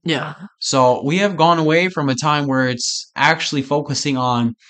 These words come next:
Speaker 2: creating a strong America to flex to the world, to cre-, uh, just having individual power. That's just
Speaker 1: Yeah.
Speaker 2: how it is.
Speaker 1: And I don't like that. Uh, I just wanna go back to the infrastructure for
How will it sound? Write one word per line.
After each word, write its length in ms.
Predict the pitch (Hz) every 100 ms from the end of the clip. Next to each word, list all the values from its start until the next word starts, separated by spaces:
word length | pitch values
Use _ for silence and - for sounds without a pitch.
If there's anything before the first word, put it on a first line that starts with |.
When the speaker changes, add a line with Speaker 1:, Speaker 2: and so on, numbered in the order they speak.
| _ - _
Speaker 2:
creating 560 | - 143 143 160 156 147
a 140 | 123
strong 460 | 120 - 151 147 139
America 540 | 131 139 139 123 107 107 _ _ -
to 140 | - -
flex 380 | 147 147 143 -
to 80 | 139
the 100 | 123
world, 400 | 123 139 117 113 -
to 260 | 120 107 107 _ _ _ _ _ _ _ _ _ _ _ _ -
cre-, 220 | 151 107
uh, 180 | 120 131
just 180 | 127 113
having 220 | 143 143
individual 380 | 135 131 120 113
power. 260 | 123 107 - _ -
That's 160 | 117
just 120 | 143
Speaker 1:
Yeah. 60 | 117
Speaker 2:
how 100 | 120
it 60 | 117
is. 200 | 104 -
Speaker 1:
And 140 | 160
I 80 | 147
don't 200 | 147 135
like 240 | 135 139 135
that. 200 | - - -
Uh, 200 | 151 151
I 60 |
just 160 | 165 -
wanna 140 | 226
go 120 | 180 151
back 300 | 143 139 139
to 160 | 143
the 480 | 135 135 131 120 117 - _ _ _ _ _ _ _ _ 175
infrastructure 580 | - 147 - 139 139
for 240 | 127 135